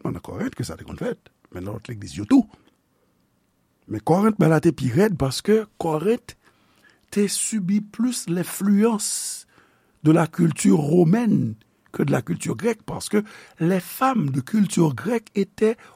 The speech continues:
euh, les gens de culture grecque étaient un petit gens plus conservateurs que les gens de culture romaine.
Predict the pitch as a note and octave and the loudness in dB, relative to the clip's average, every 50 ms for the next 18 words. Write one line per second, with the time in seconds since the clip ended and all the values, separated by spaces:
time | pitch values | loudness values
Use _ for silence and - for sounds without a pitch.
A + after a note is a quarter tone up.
0 | - _ - G3+ G3+ G3+ G3 G3 G3 G3 G3+ G#3+ G3+ F3 C#3 A#2+ - C4 C4+ B3 | -16 _ 2 4 4 6 6 4 4 2 2 2 2 2 0 0 0 2 2 4
1 | G3 E3+ - - A3+ - - - C3+ C3+ B2+ - - C#3+ - - - - - - | 4 2 2 0 -2 0 0 0 0 -2 -2 0 0 0 0 -2 -8 -20 -20 -20
2 | - - - - A#3 A#3 - - - A#3 A#3 A3+ A#3 A#3 B3 A#3+ A3+ - - G#3+ | -20 -18 -8 -4 -4 -4 -4 0 2 4 4 4 4 4 2 0 -2 0 -2 0
3 | F#3+ G#3+ G3+ G#3 - A3+ B3+ - A3 G3 - G3+ E3+ D#3 D3+ C#3+ - - - A2 | 2 2 0 0 0 -2 -2 0 0 -2 0 -2 -2 -2 -2 -2 -4 -4 -10 -14
4 | A#2+ G#2+ G2+ - - _ _ - D3 D#3 D#3 D#3 D3 B2 F#2+ - - B3 C#4+ - | -14 -16 -20 -20 -20 _ _ -4 -2 0 0 0 0 -2 -4 -2 -2 -2 -2 -2
5 | _ _ _ _ _ _ _ _ _ - C3 D3 C#3 - - D#3+ D3+ C3+ - - | _ _ _ _ _ _ _ _ _ 0 2 2 2 4 4 4 4 4 2 0
6 | - A3 A3+ A#3 A#3 - - - B2 C#3+ C#3+ - - - - A#2 A2+ | 2 4 4 4 2 0 -4 -4 0 2 2 2 2 0 -4 -6 -12